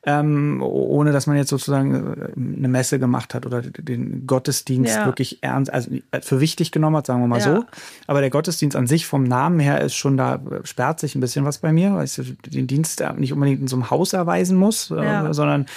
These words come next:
Speaker 1: wenn ich jetzt so eine Vorstellung von Gott hab, kann ich meinen Dienst doch in Barmherzigkeit. Ich fand gewisse Werte von der Kirche als gut, aber ich fand die nicht gut interpretiert. Ich finde immer den,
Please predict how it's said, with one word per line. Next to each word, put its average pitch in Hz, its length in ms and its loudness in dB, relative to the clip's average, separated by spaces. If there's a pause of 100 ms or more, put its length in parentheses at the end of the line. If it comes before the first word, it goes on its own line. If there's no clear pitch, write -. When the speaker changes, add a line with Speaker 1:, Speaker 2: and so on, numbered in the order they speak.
(160)
Speaker 1:
wenn 139 100 0
ich 131 100 0
jetzt 135 140 -2
so 139 100 0
eine 131 120 2
Vorstellung 143 400 -2
von 135 160 0
Gott 139 180 0
hab, 143 100 -4
kann 143 140 -2
ich 135 140 -2
meinen 135 160 2
Dienst 139 240 0
doch 135 100 0
in 127 160 0
Barmherzigkeit. 127 800 -2 (280)
Ich - 40 -14
fand 165 180 2
gewisse 147 240 2
Werte 131 220 2
von 131 120 -2
der 123 100 -2
Kirche 127 220 -2
als 117 160 -6
gut, 165 220 2
aber 131 140 2
ich 123 120 -4
fand 131 200 -2
die 131 60 0
nicht 131 140 -2
gut 139 180 0
interpretiert. 127 540 0 (220)
Ich - 140 -8
finde 214 280 4
immer 180 260 2
den, 147 300 2